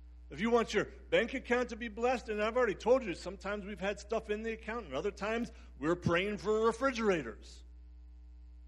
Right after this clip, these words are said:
At all times, we've made sure we tithed. Why?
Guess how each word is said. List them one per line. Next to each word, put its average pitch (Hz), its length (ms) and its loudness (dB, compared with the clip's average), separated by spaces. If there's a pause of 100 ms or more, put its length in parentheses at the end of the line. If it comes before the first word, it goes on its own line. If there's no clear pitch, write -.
(280)
At 185 180 2 (140)
all 302 300 10
times, 165 840 -4 (1080)
we've 120 180 -6
made 135 200 -4
sure 139 180 -6
we 120 120 -8
tithed. - 220 -14 (2750)
Why? 175 380 2